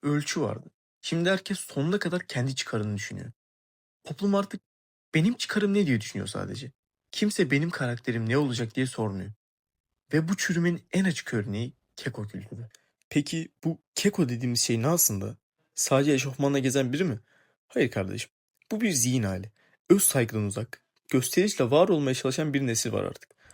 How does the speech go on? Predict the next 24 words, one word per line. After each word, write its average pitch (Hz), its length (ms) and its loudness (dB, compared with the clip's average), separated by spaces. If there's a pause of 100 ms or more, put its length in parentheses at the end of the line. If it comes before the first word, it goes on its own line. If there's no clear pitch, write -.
(320)
Adam 165 340 4
beş - 220 0
yüz 247 100 -6
lira 165 200 2
borçla 175 320 0
altın 131 340 2
zincir 170 340 0
alıp 165 220 2
story 143 320 2
atıyor. - 260 -6 (460)
Neden? 156 340 4 (460)
Çünkü 202 280 0
içinde 202 300 0
bir 143 140 2
boşluk 123 400 -2
var. 104 200 -2 (400)
Ve 196 80 8
o 220 120 4
boşluğu 190 400 0
pahalı 131 340 2
görünen 120 380 2
şeylere, 98 480 -2 (320)
yapay 208 260 2
sertlikle, - 600 -2